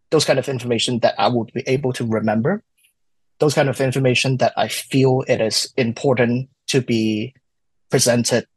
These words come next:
in order to give an overview about the topic, and, um, just, like, discard some information that I don't feel like it's, um, you know, necessary.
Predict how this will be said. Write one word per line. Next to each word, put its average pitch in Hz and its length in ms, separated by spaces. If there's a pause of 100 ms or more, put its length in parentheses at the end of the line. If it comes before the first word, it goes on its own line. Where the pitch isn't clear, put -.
(400)
in 127 140
order 120 220
to 113 140
give 117 160
an 113 120
overview 113 440
about 98 260
the - 80
topic, 131 520 (340)
and, 117 440
um, 101 500 (180)
just, - 260
like, 113 180
discard 110 400 (100)
some 120 260
information 110 600
that 101 180
I 90 120
don't 117 300
feel 101 320 (540)
like 82 260
it's, - 460
um, 87 340 (220)
you - 80
know, 95 240 (200)
necessary. 131 720